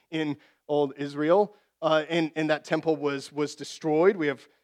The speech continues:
even archaeological evidence of these things, but it's throughout the history written by the, the writers of Scripture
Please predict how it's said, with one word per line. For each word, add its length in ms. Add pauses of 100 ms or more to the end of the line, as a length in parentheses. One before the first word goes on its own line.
(100)
even 240
archaeological 760
evidence 340
of 60
these 160
things, 340
but 140
it's 140
throughout 600 (300)
the 220
history 420
written 280
by 480
the, 360
the 220 (240)
writers 360
of 100
Scripture 540